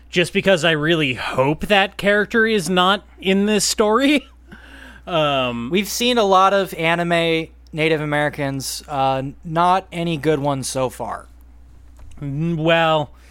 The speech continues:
Speaker 1: you know, neutral ones at best, I'll say.
Speaker 2: We, there, I'll say there is a neutral one in Steel Ball Run, uh, but that's all I'm gonna say.
Speaker 1: Uh, well, Cowboy Bebop too. I'm gonna throw that in there.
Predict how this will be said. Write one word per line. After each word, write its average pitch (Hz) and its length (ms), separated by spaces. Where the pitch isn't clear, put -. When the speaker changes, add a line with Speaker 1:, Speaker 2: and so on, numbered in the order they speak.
Speaker 1:
you 175 140
know, 160 380
neutral 196 680
ones 151 360
at 147 420
best, 113 380
I'll 117 160
say. 104 380
Speaker 2:
We, 185 160
there, 190 420
I'll 185 140
say 202 240
there 196 180
is 180 160
a 156 100
neutral 156 520
one 151 320
in 139 520
Steel 151 320
Ball 131 280
Run, 127 420
uh, 131 240
but 131 120
that's 139 220
all 131 140
I'm 127 80
gonna 117 100
say. 147 440
Speaker 1:
Uh, 202 40
well, 247 240
Cowboy 262 320
Bebop 160 440
too. 110 360
I'm 143 140
gonna 135 160
throw 139 180
that 117 180
in 107 140
there. 107 260